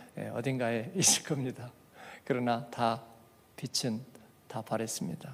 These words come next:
세상의 가치입니다. 하나님께서 주시는 것은 하나도 헛된 것이 없어요. 하나도 헛된 것이 없습니다.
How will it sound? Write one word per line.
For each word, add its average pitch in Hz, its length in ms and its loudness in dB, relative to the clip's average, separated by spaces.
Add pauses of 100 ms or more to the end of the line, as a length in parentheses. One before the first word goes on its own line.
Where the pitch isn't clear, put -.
(120)
세상의 151 600 4
가치입니다. - 640 2 (1800)
하나님께서 190 640 12
주시는 147 340 2
것은 135 300 0
하나도 165 320 4
헛된 143 300 -2
것이 139 240 -4
없어요. - 280 -8 (720)
하나도 - 300 2
헛된 - 240 0
것이 - 220 -4
없습니다. - 340 -12